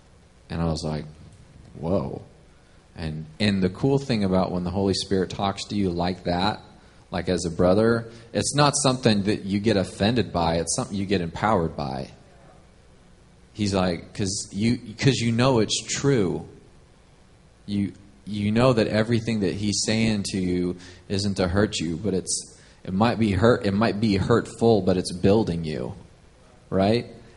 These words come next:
And he was saying, "I, I have stuff for you, but I have stuff for you, but you would like it, but you don't want it. And you gotta want it,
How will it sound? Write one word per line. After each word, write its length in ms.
And 220
he 160
was 240
saying, 420
"I, 360
I 80
have 200
stuff 380
for 200
you, 200
but 240
I 100
have 160
stuff 560
for 260
you, 440
but 340
you 240
would 160
like 400
it, 200
but 160
you 140
don't 360
want 340
it. 200
And 120
you 100
gotta 240
want 380
it, 160